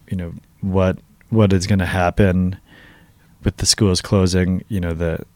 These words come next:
the kids who depend on the meals and, um, and fortunately the, the school district was, still had a program set in place to, um, to,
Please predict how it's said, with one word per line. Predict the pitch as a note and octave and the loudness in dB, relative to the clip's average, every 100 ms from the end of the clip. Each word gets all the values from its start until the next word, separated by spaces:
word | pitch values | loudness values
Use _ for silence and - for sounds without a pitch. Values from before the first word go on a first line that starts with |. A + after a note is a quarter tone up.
| _ _ - | _ _ -8
the | F#2+ | -6
kids | - F2+ E2 | -2 -2 -2
who | - F2+ E2 E2 - | -2 -2 -2 -4 -4
depend | F#2+ G2 F#2 | -2 0 0
on | F2+ E2+ E2+ E2+ - - - - _ _ _ _ | 0 -2 -6 -10 -16 -20 -20 -20 _ _ _ _
the | F#2 | -2
meals | F#2+ G#2+ G#2+ G2+ G2+ G2 G2 G2 | 4 6 6 6 6 4 2 0
and, | F#2 E2+ E2+ D#2+ - - | -2 0 -2 -4 -8 -6
um, | F2+ E2 D#2+ D#2+ E2+ - _ - - - - - _ _ | -6 -4 -6 -8 -10 -16 _ -20 -20 -20 -20 -20 _ _
and | G2+ F#2+ - | -2 -2 -4
fortunately | - C#3 C#3+ - A2 G2 G2+ G2 | 0 4 6 8 6 6 4 4
the, | F#2 F#2 F2 E2 - _ - | 4 2 2 -2 -8 _ -6
the | G#2+ F#2+ | 0 0
school | - A#2 G2 | 4 4 6
district | G2 - G#2 G2 - | 4 2 2 0 0
was, | F2+ - - | -2 -2 -6
still | - - G#2+ F#2+ | -4 0 2 4
had | G2 | 4
a | F2+ | 2
program | - G#2+ G2 G2 F#2+ F2+ | 2 4 4 4 2 2
set | - G2+ | 0 0
in | G2+ F2+ | 0 -2
place | - F#2+ F#2 - | 0 2 2 0
to, | - G#2 F#2 F2+ F2 - - - - - - | -2 0 2 2 -2 -6 -18 -20 -20 -16 -4
um, | F2+ E2 D#2+ E2 - _ _ _ - - _ _ _ | -2 -2 -4 -8 -12 _ _ _ -20 -20 _ _ _
to, | - | -2